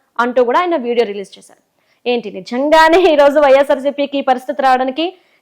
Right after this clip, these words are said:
టీడీపీ నుండి వచ్చిన వాళ్ళే కారణమా, అలానే జగన్మోహన్ రెడ్డి ఆలోచన విధానమే కారణమా, ఏంటి?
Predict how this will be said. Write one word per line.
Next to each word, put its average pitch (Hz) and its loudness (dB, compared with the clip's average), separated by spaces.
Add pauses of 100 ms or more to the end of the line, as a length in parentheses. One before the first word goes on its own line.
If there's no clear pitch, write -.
టీడీపీ 302 2
నుండి 320 0
వచ్చిన 294 2
వాళ్ళే 294 2
కారణమా, 294 0
అలానే 269 2
జగన్మోహన్ 285 -2
రెడ్డి 269 0 (400)
ఆలోచన 311 4
విధానమే 285 -2
కారణమా, 233 -6
ఏంటి? 226 -8